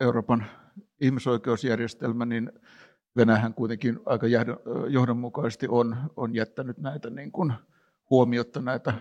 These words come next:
langettaviakin tuomioita, mitä heille on tullut. Toisaalta sitten niin kuin tässä, ö,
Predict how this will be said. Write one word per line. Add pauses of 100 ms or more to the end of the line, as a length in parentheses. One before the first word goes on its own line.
(120)
langettaviakin
tuomioita,
mitä
heille
on
tullut. (520)
Toisaalta
sitten
niin
kuin
tässä, (540)
ö,